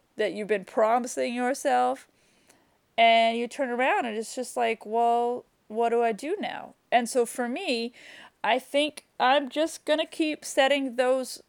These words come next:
uh, fitness goals for myself. I've got probably other personal goals. I've got professional goals. Oh, and guess what? I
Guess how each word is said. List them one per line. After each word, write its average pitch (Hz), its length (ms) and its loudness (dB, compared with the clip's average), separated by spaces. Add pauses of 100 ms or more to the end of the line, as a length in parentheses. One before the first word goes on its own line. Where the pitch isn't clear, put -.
uh, 226 280 2
fitness 262 440 -2
goals 202 320 -4
for 202 120 -8
myself. 190 640 -4
I've 226 240 2
got 262 400 0
probably 214 480 -2
other 202 320 -2
personal 190 420 -10
goals. 202 360 -8
I've 208 80 -12
got - 200 -4
professional 190 520 -10
goals. 196 460 -8 (520)
Oh, 277 200 2 (420)
and 226 520 -2 (200)
guess 196 260 -4
what? 233 300 2 (720)
I 202 500 0